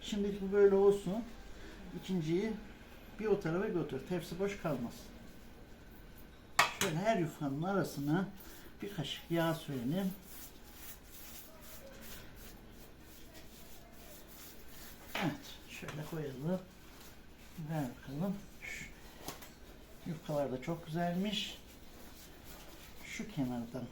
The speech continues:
koydum. Bakın tam tepsiye sıfırladım. İkinciyi de oradan sıfırladım. Şimdi yine yağını koyuyorum. Koyayım şöyle. Evet arkadaşlar, artık Doruk büyüdü.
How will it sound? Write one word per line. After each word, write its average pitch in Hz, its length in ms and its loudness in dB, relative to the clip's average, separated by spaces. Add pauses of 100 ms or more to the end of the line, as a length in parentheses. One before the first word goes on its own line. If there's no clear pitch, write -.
koydum. 131 340 -2
Bakın 151 280 -2
tam 180 160 2
tepsiye 143 420 -2
sıfırladım. 156 760 2 (720)
İkinciyi 165 480 4
de 190 80 6
oradan 175 460 6 (1300)
sıfırladım. 147 720 4 (800)
Şimdi 165 240 2
yine 143 240 4
yağını 143 380 2
koyuyorum. 175 320 2 (1040)
Koyayım 135 380 0 (100)
şöyle. 139 420 2 (1400)
Evet 202 180 8
arkadaşlar, 190 600 8
artık - 420 4
Doruk 185 320 8
büyüdü. 143 340 8